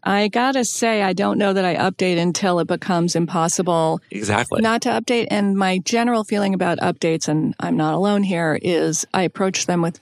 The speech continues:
Speaker 1: dread, as
Speaker 2: Mm.
Speaker 1: I almost always find it's a worsening.
Speaker 2: Yeah.
Speaker 1: Like this new iPhone update where, like, to get a gif going, you gotta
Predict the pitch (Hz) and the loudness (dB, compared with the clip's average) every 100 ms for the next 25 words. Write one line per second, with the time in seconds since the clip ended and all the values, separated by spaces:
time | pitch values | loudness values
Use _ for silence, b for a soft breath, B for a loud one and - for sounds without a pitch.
0 | _ - 180 170 170 180 196 - 208 190 | _ -4 0 2 2 2 0 -2 -2 0
1 | 175 165 - b b _ 220 226 220 208 | 2 0 -4 b b _ 0 2 2 0
2 | - 196 185 190 - 180 180 175 165 - | 0 0 0 -2 -2 0 2 2 0 -2
3 | - 196 185 170 165 185 - 220 254 262 | -2 -2 0 0 0 0 0 0 2 0
4 | 269 285 _ 82 76 76 87 _ - - | 0 -2 _ -10 -10 -10 -16 _ -6 -4
5 | - 196 - 208 220 214 202 196 - _ | -2 -4 -2 0 2 0 0 -2 -4 _
6 | _ - 208 262 - 214 190 - 214 208 | _ -4 0 0 0 0 -2 -4 -4 -4
7 | - 208 190 196 190 185 170 175 196 - | -2 0 0 0 0 2 0 -2 -4 -2
8 | 214 208 156 208 233 - 196 175 175 170 | 0 0 0 -2 -2 0 0 0 0 -2
9 | 175 170 | -2 -2